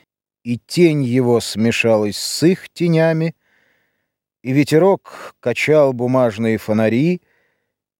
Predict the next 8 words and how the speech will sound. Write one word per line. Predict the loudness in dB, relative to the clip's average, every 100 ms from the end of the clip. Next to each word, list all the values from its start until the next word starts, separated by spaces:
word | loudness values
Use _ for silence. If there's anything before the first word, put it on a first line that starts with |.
| _ -2
и |
выделялись | 0 2 4 4 4 2 0 -8 -10
из | -2
мрака | 2 4 4 2 0 -8
то | -4 -4
рука, | -4 -4 0 2 4 2
важно | 2 2 2 -4 -2
расправляющая | -2 -4 -6 -2 0 2 2 2 -2 -2 2 2